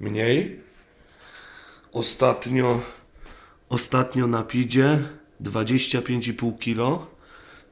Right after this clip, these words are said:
Zobaczymy, co będzie teraz. Więc takie są moje obserwacje odnośnie tego pidu, tak? Myślę, że około dwa trzy kilo mniej może na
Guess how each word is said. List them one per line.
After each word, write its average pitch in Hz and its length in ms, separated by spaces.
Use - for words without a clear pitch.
Zobaczymy, 117 480
co 113 140
będzie 107 300
teraz. 117 400
Więc - 840
takie 127 300
są - 160
moje 117 360
obserwacje 107 920
odnośnie 107 680
tego 117 240
pidu, 110 380
tak? 104 260
Myślę, 117 340
że 117 80
około 110 360
dwa 113 540
trzy - 280
kilo 110 300
mniej 110 320
może 110 340
na 107 240